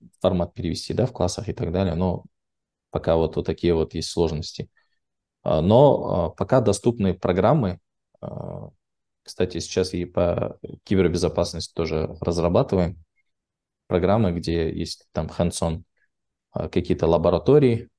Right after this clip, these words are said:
а, пошаговые инструкции, плюс видеозаписи от, а, предыдущих подобных лекций, и можно эту программу приобрести и как бы там уже, а, по ней, да,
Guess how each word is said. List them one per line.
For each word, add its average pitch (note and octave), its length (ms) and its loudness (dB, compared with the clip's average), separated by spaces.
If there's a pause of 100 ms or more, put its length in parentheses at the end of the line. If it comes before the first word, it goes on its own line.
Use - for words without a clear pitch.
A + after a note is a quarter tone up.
а, - 360 -8
пошаговые F2 520 0
инструкции, C#3 440 -4
плюс A#2 380 -2 (420)
видеозаписи F#2 1000 -2
от, - 360 -6
а, F2+ 220 -6
предыдущих F2+ 800 -2
подобных E2 440 0
лекций, C3 400 0 (540)
и A#2+ 100 0
можно F#2 320 2
эту E2 460 -2
программу E2 640 -2 (320)
приобрести F2 680 0
и - 20 -6
как D#2+ 240 -4
бы D#2 200 -4 (680)
там F2+ 240 2
уже, E2+ 440 -2 (180)
а, E2+ 440 -8 (720)
по G2+ 80 2
ней, E2 220 0
да, G2 320 0